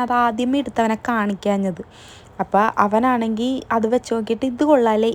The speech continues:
ഇത് ഇടാലേ?" എന്നും പറഞ്ഞിട്ട്. അപ്പോൾ ഞാൻ അവനോട് പറയണത്, "നീ ഇത് വേണമെങ്കിൽ എടുത്തോ, പക്ഷേ ഇത് ബർത്ത്ഡേക്ക് ഇടണ്ടെന്ന്" പറഞ്ഞിട്ട്. അപ്പോൾ അവൻ എന്നോട് പറയണേ, "എന്താടി ഞാനൊന്ന് ഇട്ടോട്ടെ?" എന്നാണ് ആ ചോദിച്ചതിൻ്റെ അർത്ഥം. ഈ പാൻറ്റ് already നമ്മൾ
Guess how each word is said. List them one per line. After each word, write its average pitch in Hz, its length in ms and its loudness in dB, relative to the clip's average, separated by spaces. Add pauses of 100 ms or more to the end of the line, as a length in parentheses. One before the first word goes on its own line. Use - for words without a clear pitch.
ഇത് 220 200 -2
ഇടാലേ?" 214 320 4
എന്നും 202 160 0
പറഞ്ഞിട്ട്. 175 260 -4
അപ്പോൾ 220 160 -4
ഞാൻ 214 140 0
അവനോട് 220 280 0
പറയണത്, 220 420 2 (380)
"നീ 220 100 -2
ഇത് 233 160 -2
വേണമെങ്കിൽ 247 400 0
എടുത്തോ, 254 300 0
പക്ഷേ 254 240 -4
ഇത് 247 120 -2
ബർത്ത്ഡേക്ക് 226 460 -2
ഇടണ്ടെന്ന്" 202 440 0
പറഞ്ഞിട്ട്. 185 200 -4
അപ്പോൾ 214 140 -2
അവൻ 214 140 -2
എന്നോട് 202 280 -2
പറയണേ, 208 260 -2 (440)
"എന്താടി 202 520 0 (140)
ഞാനൊന്ന് 202 340 -2
ഇട്ടോട്ടെ?" 202 400 0 (160)
എന്നാണ് 233 320 -2
ആ - 20 -2 (120)
ചോദിച്ചതിൻ്റെ 226 520 0
അർത്ഥം. - 240 -8 (640)
ഈ 285 40 4 (100)
പാൻറ്റ് 226 300 2
already 202 340 0
നമ്മൾ 214 160 -2